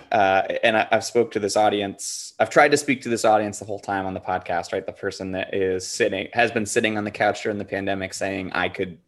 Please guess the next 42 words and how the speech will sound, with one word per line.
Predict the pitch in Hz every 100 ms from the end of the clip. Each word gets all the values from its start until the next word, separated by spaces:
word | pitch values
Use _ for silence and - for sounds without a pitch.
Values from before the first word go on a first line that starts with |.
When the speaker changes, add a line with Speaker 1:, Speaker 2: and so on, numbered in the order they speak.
| -
Speaker 2:
I | 98
could | 98 90
do | 98
this." | 85 - - - _ - - -
Speaker 1:
Mm, | 92 85
Speaker 2:
Wh-, | - -
what | 110
do | 123
Speaker 1:
mm-hmm. |
Speaker 2:
you | 123
say | 120 113
to | 107
that | 101 -
person? | 110 - 98
How | 101
do | 101
you, | 98 98 98 - - - 80
how | 104
do |
you | 101
balance? | 95 95 90 - - _
Speaker 1:
Yeah, | - 123 143 127
you | 117
know, | 117 117 -
<sighs> | - - - - - - _ - 143 _ _ _ - - _ - - -
I, | 117
I | 127
wish | 120 151
I | 139
had, | 117 101
like, | 87
a | 80
really | 73 73
great | 73 73
answer | 73 73 76
for | 78
this. | 71 71
I, | 92 87
I | 90 87
feel | - 107
like | 95 85 78 - - -
I'm, | 85 85 82 80 78 78 73